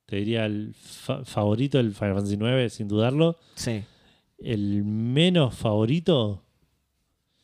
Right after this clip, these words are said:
Speaker 1: es, qué sé yo, no sé.
Speaker 2: Yo
Speaker 1: Es muy difícil eso.
Speaker 2: <laughs> Sí. Ya, eh, pu-, bueno, pero yo voy a aprovechar que acabo de ver justamente
Speaker 1: Vos la
Speaker 2: Backlog.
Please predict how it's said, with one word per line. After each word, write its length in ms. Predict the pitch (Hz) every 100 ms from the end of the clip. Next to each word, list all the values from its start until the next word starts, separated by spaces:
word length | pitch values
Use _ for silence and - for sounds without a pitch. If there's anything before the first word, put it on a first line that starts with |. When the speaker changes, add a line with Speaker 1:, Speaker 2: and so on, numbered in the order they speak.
| _ _ _ _ _ _ _ _ _ _ _ _ _ _ _ _ _
Speaker 1:
es, 640 | - - - - - - -
qué 120 | - 120
sé 220 | - 107
yo, 280 | - 101 - - -
no 100 | 120
sé. 260 | - - - - - - - _ - _ _ _ -
Speaker 2:
Yo 420 | 143 131 175 220
Speaker 1:
Es 80 | -
muy 100 | 135
difícil 480 | 104 147 - - 143
eso. 260 | - - - _ _ -
Speaker 2:
<laughs> 360 | - - 143 -
Sí. 280 | - - 113 104 - _
Ya, 200 | - 156
eh, 140 | 139 123
pu-, 200 | 143 127
bueno, 240 | 139 139
pero 140 | 123 123
yo 160 | -
voy 80 | 175
a 20 |
aprovechar 400 | 151 135 131 180
que 80 | -
acabo 340 | 120 147 143
de 120 | 131 123
ver 180 | 131
justamente 540 | 127 123 113 120 120 120
Speaker 1:
Vos 100 | 120
la 80 |
Speaker 2:
Backlog. 80 | 135